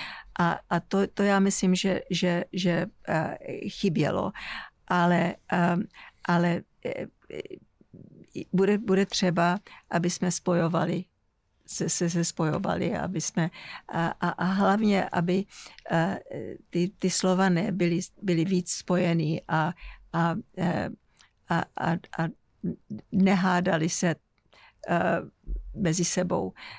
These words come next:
Eh, já myslím, že to je na, na náš úkor. Já, eh, myslím, že František Palacký, eh, měl co říct, když kdysi dávno, eh,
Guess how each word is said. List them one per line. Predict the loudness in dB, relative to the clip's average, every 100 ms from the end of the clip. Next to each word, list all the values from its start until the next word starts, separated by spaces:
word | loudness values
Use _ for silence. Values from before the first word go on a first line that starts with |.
| -20 _
Eh, | -10 -8
já | -2 2
myslím, | 2 2 0
že | 0 -2
to | 0
je | 0 0 -4 _ _ -20 -4
na, | -4 -4 -10 -6
na | -2 0
náš | -2 -2
úkor. | -6 -2 -4
Já, | -2 -2 -2 -6 -20 -20 _ -2
eh, | -2 0 -6 _ -8
myslím, | -4 0 0
že | 2 0 -2 -6 -18 -4
František | 0 0 0 -4 -4
Palacký, | 0 2 2 0 -4 -2 -2 -4 -20 _ -4
eh, | -2 -2 -4 0
měl | 2 2 0
co | 0 0
říct, | 0 0 -2 -2 -6 -8 -10
když | -4 -4 -2 -6 -4
kdysi | -2 0 0 2
dávno, | 2 2 0 -2 -4 -18 -18 _ 0
eh, | 0 0